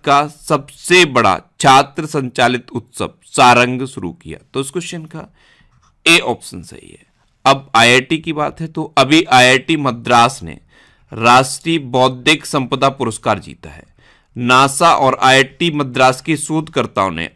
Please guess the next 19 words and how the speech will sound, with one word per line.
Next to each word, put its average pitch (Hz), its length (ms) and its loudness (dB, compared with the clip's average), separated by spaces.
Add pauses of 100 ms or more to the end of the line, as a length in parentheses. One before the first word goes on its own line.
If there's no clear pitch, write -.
(120)
अंतरिक्ष 139 640 -2
स्टेशन 139 380 -4
में 143 180 -8
सूक्ष्म 175 600 -6
जीवों 120 340 -2
का 156 160 -2
अध्ययन 92 380 -6
किया। 73 300 -20 (600)
शिक्षा 156 420 0
मंत्री 160 420 0
धर्मेंद्र 131 460 0
प्रधान 117 300 -4
ने 123 220 0
आईआईटी 135 460 2
दिल्ली 120 340 -2
में 85 200 -8 (840)
आई 151 280 6
इन्वेंटिव 151 760 0
का 143 180 4